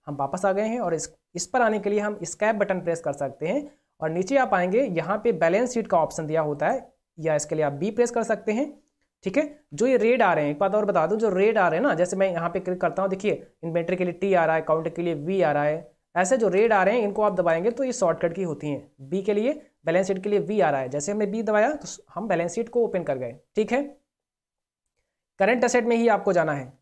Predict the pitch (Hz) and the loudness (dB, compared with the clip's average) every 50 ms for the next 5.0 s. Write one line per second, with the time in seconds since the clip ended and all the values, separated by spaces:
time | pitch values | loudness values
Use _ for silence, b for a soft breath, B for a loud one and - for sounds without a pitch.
0 | _ _ _ _ _ _ _ _ _ _ _ _ _ _ _ _ - 185 175 208 | _ _ _ _ _ _ _ _ _ _ _ _ _ _ _ _ 0 2 2 2
1 | 240 226 233 226 233 226 208 214 233 226 220 233 220 208 202 185 185 165 156 151 | 2 2 2 2 2 0 0 0 0 0 2 4 2 2 2 2 0 0 0 0
2 | 143 170 240 285 285 277 - - 175 185 185 185 190 185 196 185 185 - 196 185 | 0 0 0 0 -2 -2 0 2 2 2 2 0 0 0 0 -2 -2 -2 -4 -2
3 | 180 170 160 165 170 156 147 143 143 - - 147 143 - - - 185 185 220 262 | -2 -2 -4 -2 -2 -2 -2 -4 -6 -6 -8 -8 -8 -8 -6 -4 -4 -2 -2 -2
4 | 254 - 156 143 - 139 - 165 180 180 - 180 175 175 202 196 220 247 277 | -2 -4 -4 -6 -6 -4 -4 -4 -4 -2 -2 -2 -2 -2 -4 -2 -2 -2 -4